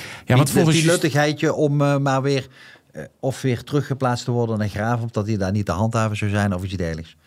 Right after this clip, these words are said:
Speaker 1: Ja, want volgens het Openbaar Ministerie zou hij het plan hebben gehad om, eh, de,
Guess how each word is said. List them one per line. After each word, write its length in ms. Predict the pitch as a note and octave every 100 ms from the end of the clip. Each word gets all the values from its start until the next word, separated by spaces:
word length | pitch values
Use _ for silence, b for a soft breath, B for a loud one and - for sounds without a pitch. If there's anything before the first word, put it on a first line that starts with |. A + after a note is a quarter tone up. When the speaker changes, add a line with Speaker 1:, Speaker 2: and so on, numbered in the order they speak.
| B B B
Speaker 1:
Ja, 100 | C#3+
want 160 | C3
volgens 220 | C3+ C#3 A2
het 100 | A#2+
Openbaar 360 | A2 A#2 A2+ G#2 G2 -
Ministerie 540 | B2 A2+ - B2+ C#3
zou 240 | C3+ C3
hij 80 | C3+
het 140 | B2+ -
plan 220 | D3+ C#3+
hebben 180 | C#3 B2+
gehad 240 | D3 B2+
om, 200 | B2+ B2
eh, 160 | C3 B2 A#2
de, 160 | A2+